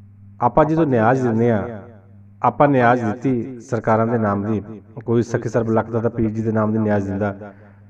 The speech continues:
ਤੇ ਕੋਈ ਗਿਆਰਵੀਂ ਸ਼ਿਬਰਾ ਖਤਮ ਦਬਾ ਕੇ ਮੀਰਾ ਗੌਸ ਪਾਕ ਸਰਕਾਰ ਜੀ ਦੇ ਨਾਮ ਦੀ ਨਿਆਜ਼ ਦਿੰਦਾ, ਕੋਈ ਮਸਤਾਂ ਦੇ ਨਾਮ ਦੀ ਨਿਆਜ਼ ਦਿੰਦਾ, ਕੋਈ ਪੀਰਾਂ ਫਕੀਰਾਂ ਬਲੀਆਂ ਦੇ ਨਾਮ ਦੀ। ਜਿੱਥੇ ਜਿੱਥੇ ਸਾਡੀ ਨਿਸਬਤ ਹੈ, ਅਸੀਂ ਉੱਥੇ ਉੱਥੇ ਆਪਣੇ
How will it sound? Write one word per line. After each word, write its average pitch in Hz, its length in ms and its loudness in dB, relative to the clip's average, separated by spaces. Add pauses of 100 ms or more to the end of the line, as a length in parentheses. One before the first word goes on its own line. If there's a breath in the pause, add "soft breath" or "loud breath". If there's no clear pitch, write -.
ਤੇ 123 80 0
ਕੋਈ 127 200 2
ਗਿਆਰਵੀਂ 113 340 2
ਸ਼ਿਬਰਾ 123 260 -2
ਖਤਮ 117 260 -2
ਦਬਾ 110 180 2
ਕੇ 113 100 -4
ਮੀਰਾ 110 240 -2
ਗੌਸ 101 260 -4
ਪਾਕ 110 160 -4
ਸਰਕਾਰ 110 340 -4
ਜੀ 107 120 -8
ਦੇ 110 80 -2
ਨਾਮ 104 220 -2
ਦੀ 107 100 -6
ਨਿਆਜ਼ 101 280 0
ਦਿੰਦਾ, 98 520 -4 (600 loud breath)
ਕੋਈ 131 140 4
ਮਸਤਾਂ 120 360 2
ਦੇ 131 100 0
ਨਾਮ 120 200 0
ਦੀ 120 80 -4
ਨਿਆਜ਼ 117 260 0
ਦਿੰਦਾ, 113 180 -4
ਕੋਈ 113 240 -2
ਪੀਰਾਂ 113 300 0
ਫਕੀਰਾਂ 110 400 -2
ਬਲੀਆਂ 107 340 0
ਦੇ 110 80 0
ਨਾਮ 107 260 -2
ਦੀ। 110 120 -2 (400 loud breath)
ਜਿੱਥੇ 139 220 -2
ਜਿੱਥੇ 147 160 -2
ਸਾਡੀ 127 260 -2
ਨਿਸਬਤ 117 460 -2
ਹੈ, 120 240 2
ਅਸੀਂ 120 220 -4
ਉੱਥੇ 131 200 -2
ਉੱਥੇ 127 200 -2
ਆਪਣੇ 110 340 -2